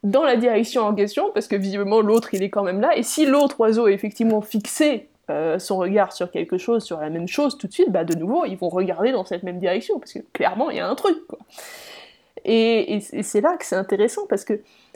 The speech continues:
cette, euh, capacité-là, cette, euh, cette capacité à regarder, à suivre le regard et, et à être fixé là-dessus et à comprendre que l'autre est toujours fixé sur la même chose et donc à faire son, ce callback, en fait, sur, euh, sur le regard et,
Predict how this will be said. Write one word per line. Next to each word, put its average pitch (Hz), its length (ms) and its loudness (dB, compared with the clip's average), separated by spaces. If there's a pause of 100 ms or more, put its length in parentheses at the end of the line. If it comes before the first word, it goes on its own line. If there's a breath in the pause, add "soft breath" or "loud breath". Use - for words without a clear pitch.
(120 soft breath)
cette, - 540 -2 (760)
euh, 190 180 6
capacité-là, 254 840 2
cette, 196 240 -8
euh, 175 160 -4
cette 175 160 -8
capacité 247 500 2
à 185 100 4
regarder, 220 580 2
à 175 80 4
suivre 254 300 2
le 208 100 2
regard 214 360 2
et, 165 120 0
et 160 320 -2
à 175 80 0
être 180 100 -6
fixé 220 320 -2
là-dessus 220 320 2
et 180 60 4
à 160 80 2
comprendre 226 440 2
que 196 100 0
l'autre 262 320 2
est 185 80 2
toujours 220 340 2
fixé 240 340 -2
sur - 160 -4
la 175 100 -2
même 185 160 -4
chose 240 280 -2
et 175 60 -2
donc 196 200 -4
à 170 60 -4
faire 185 180 -2
son, - 200 -16
ce - 160 -6
callback, 208 580 0
en 160 80 -12
fait, 175 180 -16
sur, 165 280 -10
euh, 160 160 -6
sur 175 220 -8
le 165 80 -2
regard 170 440 -2
et, - 80 -10